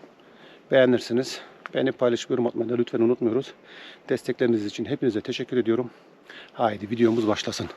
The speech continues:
Süper mağara görüntüleriyle sizi baş başa bırakıyorum. Evet.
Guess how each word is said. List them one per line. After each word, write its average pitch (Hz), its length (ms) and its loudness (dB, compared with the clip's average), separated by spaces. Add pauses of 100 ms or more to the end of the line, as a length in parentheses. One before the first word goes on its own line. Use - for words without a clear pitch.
(1080)
Süper - 600 0 (160)
mağara 113 360 4
görüntüleriyle 107 720 2 (600)
sizi 107 280 2
baş 113 200 0
başa 117 200 2
bırakıyorum. 104 400 -2 (4000)
Evet. 107 500 -8